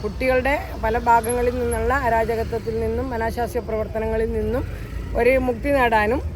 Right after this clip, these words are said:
രാത്രികാലങ്ങളിൽ യാത്ര ചെയ്യുന്ന, ആ, ആളുകൾക്ക് വന്യജീവികളെ, നായ്ക്കളെ അതൊക്കെ പേടിക്കാതെ സ്വതന്ത്രമായി യഥേഷ്ടം യാത്ര ചെയ്യാനും കൂടിയുള്ള ഒരു സ്വൈര വിഹാരം നടത്താൻ വേണ്ടിയാണ്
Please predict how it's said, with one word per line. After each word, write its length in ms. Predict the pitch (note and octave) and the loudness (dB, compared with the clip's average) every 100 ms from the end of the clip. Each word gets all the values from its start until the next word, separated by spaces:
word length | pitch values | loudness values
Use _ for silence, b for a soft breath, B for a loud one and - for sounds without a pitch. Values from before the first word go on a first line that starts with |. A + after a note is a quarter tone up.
| - A#3 | -4 4
രാത്രികാലങ്ങളിൽ 840 | C4 C#4+ D4+ C#4+ C#4 C#4 C#4 C#4 | 4 6 4 4 2 0 0 0
യാത്ര 380 | C#4+ C#4 B3+ B3 | 2 0 0 -2
ചെയ്യുന്ന, 500 | B3+ B3 A#3+ A#3+ B3+ - B B B - | 0 0 0 0 -2 -4 B B B -6
ആ, 180 | A#3 B3 | -2 2
ആളുകൾക്ക് 680 | B3 B3 B3 A#3+ A#3 A#3 C4 | 6 6 6 4 2 0 0
വന്യജീവികളെ, 800 | C4+ B3 A#3+ A#3 A#3 A#3+ A#3 A#3+ | 2 2 2 0 -2 0 2 2
നായ്ക്കളെ 380 | A#3+ A#3 A3 A#3 | 0 -2 -2 0
അതൊക്കെ 340 | A#3 A3+ A3 A#3 | 0 0 0 -2
പേടിക്കാതെ 720 | A#3 A#3 A3+ G#3+ A3 G#3+ D4+ - - | -2 0 0 0 0 0 -4 -8 -8
സ്വതന്ത്രമായി 760 | A#3+ A3+ A#3+ A#3 A#3 A#3 C4+ C#4+ | -4 -2 -4 -2 0 0 -2 -2
യഥേഷ്ടം 640 | A3 A#3 - B3 - - - - | 0 -2 -2 -6 -6 -12 -12 -2
യാത്ര 220 | A#3 A3+ A#3+ | 2 4 4
ചെയ്യാനും 500 | A3+ A3+ A3+ A3+ A3 | 4 4 2 2 0
കൂടിയുള്ള 480 | A3 A3 G#3+ A#3+ C4+ - - - - | 2 2 2 0 -2 -12 -14 -14 -6
ഒരു 280 | A3+ A#3+ C4+ B3+ A#3+ - | 0 2 2 -2 -10 -4
സ്വൈര 340 | B3 B3 C#4 - - | 4 4 4 0 -2
വിഹാരം 440 | A#3 A3+ A3+ A#3 | 0 2 0 0
നടത്താൻ 460 | A3+ G#3+ - A#3 A3+ | -2 -2 0 0 2
വേണ്ടിയാണ് 560 | A3 G#3+ A3 G#3 A#3 | 0 0 0 0 0